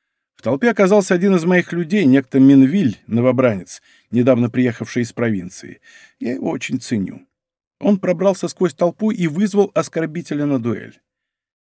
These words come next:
Поединок состоялся тут же перед лавкой мясника в присутствии множества зрителей, которые обступили сражавшихся и глядели из окон.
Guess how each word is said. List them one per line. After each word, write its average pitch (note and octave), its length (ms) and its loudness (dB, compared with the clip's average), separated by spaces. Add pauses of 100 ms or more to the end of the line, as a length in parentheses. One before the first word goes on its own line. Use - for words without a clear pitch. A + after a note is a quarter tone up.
(180)
Поединок F#3+ 440 2
состоялся G3 480 2
тут F#3 240 -2
же D#3 120 0
перед C#3+ 260 2
лавкой F3 320 2
мясника C3+ 680 2 (320)
в - 80 -20
присутствии F3 540 0
множества E3+ 560 0
зрителей, A#2 580 -2 (180)
которые C#3 340 2
обступили B2+ 580 -2
сражавшихся B2 760 -2
и A3+ 100 -2
глядели C3+ 520 2
из C3 300 -4
окон. - 420 -14